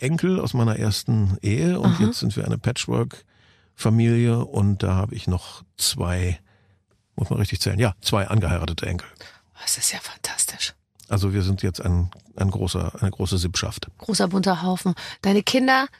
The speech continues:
Speaker 2: sind ja, äh, anders als, äh, viele Kinder von, äh, von Musikern, von erfolgreichen Musikern, nicht drogensüchtige, ähm,
Speaker 1: Nein.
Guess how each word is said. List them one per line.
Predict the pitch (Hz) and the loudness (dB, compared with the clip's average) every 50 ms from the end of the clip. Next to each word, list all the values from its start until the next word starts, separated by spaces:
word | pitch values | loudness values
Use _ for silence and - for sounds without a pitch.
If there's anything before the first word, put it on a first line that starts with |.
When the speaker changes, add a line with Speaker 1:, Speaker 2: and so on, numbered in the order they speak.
| _ | _
Speaker 2:
sind | - 185 202 233 240 226 - - | -2 2 2 2 2 2 2 4
ja, | 220 214 220 220 220 - _ - | 4 4 4 2 2 -2 _ 0
äh, | - 190 196 190 180 180 180 190 - 196 - _ _ - | 2 4 4 4 4 4 2 0 0 -2 -4 _ _ 0
anders | 202 220 247 262 247 - | 2 4 4 2 2 2
als, | - 208 196 - - - | 0 0 0 0 0 2
äh, | 185 180 165 | 2 2 4
viele | - 269 277 277 | 4 4 4 4
Kinder | - 277 262 254 247 | 4 4 4 4 4
von, | - - 220 208 214 208 - | 4 2 2 4 4 2 2
äh, | - 190 190 185 185 185 185 - - | 2 2 2 4 2 2 0 -2 -6
von | - - 202 196 | -4 0 2 4
Musikern, | 202 226 233 226 233 - 233 233 226 226 208 | 6 6 6 4 4 4 4 4 4 4 2
von | - - 190 | 2 2 2
erfolgreichen | - - - 202 202 - 208 196 208 196 | 2 4 2 2 2 2 2 4 4 4
Musikern, | 208 208 202 - 196 190 190 - - - - - - - | 6 4 4 4 2 2 2 -2 -8 -10 -10 -10 -6 2
nicht | - 220 262 277 - - | 4 4 4 4 0 -2
drogensüchtige, | - - - 220 240 262 247 220 220 254 247 - - 262 233 240 240 233 226 226 220 220 - - _ _ - | -4 0 2 2 4 4 2 2 2 0 0 2 2 4 4 6 6 6 6 6 4 2 0 -4 _ _ -2
ähm, | - 196 190 190 190 185 190 196 196 185 190 185 - - - - - | 0 2 4 4 4 2 2 2 4 6 6 4 4 2 -6 -2 2
Speaker 1:
Nein. | 123 120 113 101 | 4 4 4 4